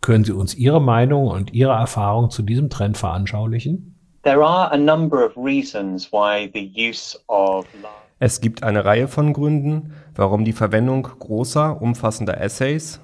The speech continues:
Speaker 3: für Patienten von Vorteil ist. Wenn Sie an Krebserkrankungen wie Lungenkrebs denken,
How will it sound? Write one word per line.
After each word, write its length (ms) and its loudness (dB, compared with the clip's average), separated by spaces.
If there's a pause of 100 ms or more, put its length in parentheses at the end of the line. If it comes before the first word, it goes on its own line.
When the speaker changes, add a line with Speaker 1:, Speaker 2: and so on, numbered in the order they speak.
Speaker 3:
für 200 -6
Patienten 560 -2
von 180 -4
Vorteil 420 -2
ist. 380 -12 (880)
Wenn 160 4
Sie 140 0
an 80 0
Krebserkrankungen 1120 -2
wie 60 -2
Lungenkrebs 600 -4
denken, 540 -4